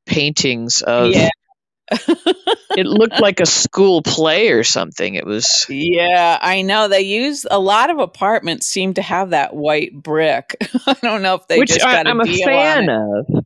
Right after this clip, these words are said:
Speaker 1: Yeah.
Speaker 2: Yeah.
Speaker 1: Um,
Speaker 2: But,
Speaker 1: like, I
Speaker 2: uh,
Speaker 1: like it at Maxie's apartment, but that looked really poorly done, that,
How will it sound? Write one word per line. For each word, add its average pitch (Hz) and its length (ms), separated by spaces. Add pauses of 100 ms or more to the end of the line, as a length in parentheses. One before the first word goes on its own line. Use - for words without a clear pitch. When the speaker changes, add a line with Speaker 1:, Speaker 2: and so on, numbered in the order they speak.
Speaker 1:
Yeah. 147 500
Speaker 2:
Yeah. 170 460
Speaker 1:
Um, 170 60 (440)
Speaker 2:
But, 160 240
Speaker 1:
like, 151 180
I 160 100
Speaker 2:
uh, 165 80
Speaker 1:
like 196 240
it 165 100
at - 100
Maxie's 151 600
apartment, 123 420
but 147 140
that 254 200
looked 190 200
really 170 440
poorly 165 520
done, 117 480
that, 107 280